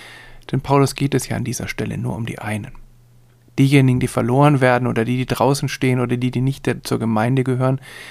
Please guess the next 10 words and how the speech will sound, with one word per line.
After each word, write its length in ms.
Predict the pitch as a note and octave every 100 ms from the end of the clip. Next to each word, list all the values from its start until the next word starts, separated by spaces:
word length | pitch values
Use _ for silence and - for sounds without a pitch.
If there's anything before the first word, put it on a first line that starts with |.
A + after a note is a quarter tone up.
| - -
die 80 |
sind 200 | B2+ C#3+
für 160 | C#3+ C#3+
ihn 280 | D3+ C#3+ D3
ja 240 | C3+ B2+
eigentlich 600 | B2 B2+ C3 B2+ C3 B2+ - - - - -
nur 120 | - B2+
so 60 |
eine 160 | B2+ B2+
Negativfolie. 920 | C3 C#3 B2 - A2 - - - -